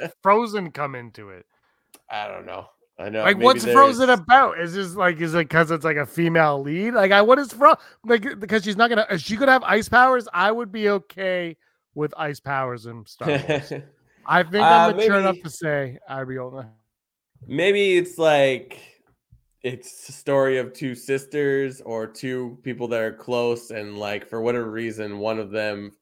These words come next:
Speaker 1: isolates themselves, and they're just trying to connect again.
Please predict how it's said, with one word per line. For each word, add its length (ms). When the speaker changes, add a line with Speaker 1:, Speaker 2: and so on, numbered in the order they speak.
Speaker 1:
isolates 560
themselves, 720
and 480
they're 160
just 280
trying 220
to 80
connect 420
again. 340